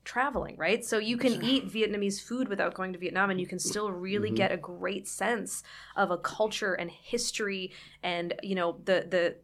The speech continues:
Speaker 1: you know, all the passion and, and the pe-, the lives that are devoted to making sure that that food's in front of you at that time. That's all really important too. You don't have to actually get on a plane and go there.
Speaker 2: Mm-hmm.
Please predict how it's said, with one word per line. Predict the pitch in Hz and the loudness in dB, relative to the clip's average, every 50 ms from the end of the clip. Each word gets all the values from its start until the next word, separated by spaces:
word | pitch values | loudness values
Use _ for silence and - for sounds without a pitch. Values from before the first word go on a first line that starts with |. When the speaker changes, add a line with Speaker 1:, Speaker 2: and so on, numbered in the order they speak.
| _ - | _ -4
Speaker 1:
you | 196 | -2
know, | 202 180 | -2 0
all | - 180 196 | 2 2 2
the | 208 | 0
passion | 202 - 202 190 190 - - 202 190 185 185 | 0 2 2 2 2 2 0 -2 -2 -4 -2
and, | - 180 170 170 165 165 165 - | -4 -4 -4 -4 -6 -8 -8 -8
and | 175 175 170 | -8 -8 -8
the | 165 | -8
pe-, | 151 - 202 196 | -10 -10 -8 -4
the | 196 196 | -2 -2
lives | 180 175 175 165 180 202 208 202 180 - - - - - - - - _ _ - | 0 2 4 4 4 4 2 2 -2 -4 -10 -12 -18 -20 -20 -20 -20 _ _ -4
that | 190 202 196 | 0 2 2
are | 190 | 2
devoted | 185 175 175 156 175 175 175 190 180 185 | 2 0 0 0 2 2 2 0 0 0
to | - 190 | -2 -2
making | 170 175 170 170 175 170 - 185 170 175 170 170 | -2 0 -2 -2 -2 -2 -2 -2 -2 -4 -6 -6
sure | 147 - 185 175 | -4 0 0 2
that | 165 143 151 156 | 0 0 2 4
that | 165 165 165 - | 4 4 4 2
food's | - - 190 185 185 | 0 -2 0 0 -2
in | 175 165 | -4 -4
front | - - 175 180 | -2 0 0 0
of | 180 156 | 0 -2
you | 180 165 | -2 -2
at | 156 - | -2 -2
that | 156 - - | -2 -4 -4
time. | - - 214 214 214 196 180 - - - | -6 -2 0 2 2 2 0 -2 -2 -2
That's | 254 269 262 262 | -2 0 0 0
all | 254 254 | 2 2
really | 233 240 233 233 226 | 2 2 -2 -2 -2
important | 214 202 202 214 208 185 180 175 | -2 -2 0 0 0 0 0 -2
too. | - - 269 269 196 156 - - | -6 -2 0 0 0 0 -2 -2
You | 247 | -4
don't | 269 262 | -4 -2
have | 262 262 - | -4 -4 -4
to | 208 - | -2 -2
actually | 185 202 196 - - 190 | -2 -2 -2 -2 -4 -2
get | - 196 190 | 0 0 0
on | 196 185 | 0 0
a | 165 | -2
plane | 151 - - 190 226 269 254 | -4 -2 -2 -2 0 0 0
and | 202 - | 0 -2
go | - - - - | -2 -4 -4 -2
there. | - 117 | 2 2
Speaker 2:
Mm-hmm. | 113 107 104 107 | 4 4 4 4